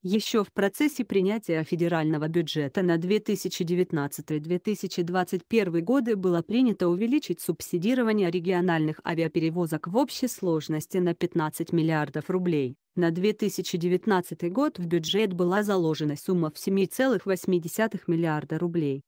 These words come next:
на две тысячи двадцатый год — восемь целых три десятых миллиарда,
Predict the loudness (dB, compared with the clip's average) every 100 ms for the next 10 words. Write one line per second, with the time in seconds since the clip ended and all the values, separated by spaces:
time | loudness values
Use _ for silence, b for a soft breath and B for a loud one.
0 | _ 0 2 2 0 0 -4 -4 -4 -4
1 | -2 -2 -2 -2 -2 0 0 0 -2 -2
2 | -2 -2 -2 -2 -2 -2 -4 -4 -2 -4
3 | -2 -2 -2 -2 0 0 0 -4 -6 -10